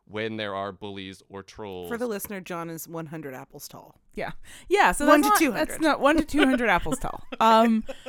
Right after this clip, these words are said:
Speaker 3: but, but I have read that as, as a recommended
Speaker 2: Yeah.
Speaker 3: form of bystander intervention in lots of other scenarios, you know, on public transit. When, um, I, there's a, a sort of infographic about intervening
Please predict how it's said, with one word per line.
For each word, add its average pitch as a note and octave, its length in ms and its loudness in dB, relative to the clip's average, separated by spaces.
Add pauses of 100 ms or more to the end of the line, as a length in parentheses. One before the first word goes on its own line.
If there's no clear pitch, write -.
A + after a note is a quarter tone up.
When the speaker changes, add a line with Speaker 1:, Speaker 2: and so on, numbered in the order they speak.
(440)
Speaker 3:
but, - 180 4 (180)
but C4+ 200 0 (200)
I C#4 100 4
have D#4+ 180 4
read E4 160 2
that A3+ 160 0
as, G#3+ 200 -4 (120)
as G3+ 100 -2
a G#3+ 80 0
recommended G#3+ 540 2
Speaker 2:
Yeah. C#3 40 -12
Speaker 3:
form G3 200 -2
of F#3 120 -6
bystander E3 500 -4
intervention D#3+ 580 -6
in E3 120 -10
lots D3+ 220 -14
of E3+ 80 -10
other D3 260 -8
scenarios, G#3+ 600 -2
you E3+ 60 -6
know, D3+ 60 -6
on C#3+ 80 -10
public - 240 -12
transit. A#3+ 460 -4
When, F#3+ 340 -10
um, D3 300 -8
I, C#3 100 -10
there's E3 300 -6
a, D3+ 260 -6 (480)
a D3 520 -8 (200)
sort D#3 180 -10
of C#3 120 -14 (100)
infographic D#3+ 640 -6 (120)
about C#3+ 520 -6
intervening D3 640 -8